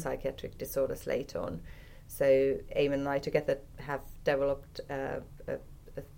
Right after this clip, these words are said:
a theory called latent vulnerability, which essentially, um, uh, describes the fact that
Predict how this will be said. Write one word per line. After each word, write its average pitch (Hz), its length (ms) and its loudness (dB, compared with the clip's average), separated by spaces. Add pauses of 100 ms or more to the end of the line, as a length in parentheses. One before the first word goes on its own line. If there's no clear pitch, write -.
(200)
a 156 60 -2
theory 175 360 10
called 147 240 4
latent 151 360 2
vulnerability, 214 800 6 (380)
which 143 340 -2
essentially, 143 960 0
um, 135 560 -2 (680)
uh, - 60 -8 (160)
describes 156 580 4
the - 100 -6
fact - 260 -6
that 165 120 -2